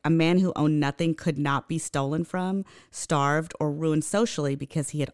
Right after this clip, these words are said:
already done those things to himself, so he was truly free."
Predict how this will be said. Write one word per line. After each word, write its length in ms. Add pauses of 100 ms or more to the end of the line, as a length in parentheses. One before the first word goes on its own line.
already 380
done 280
those 200
things 260
to 120
himself, 400
so 200
he 140
was 220
truly 460
free." 480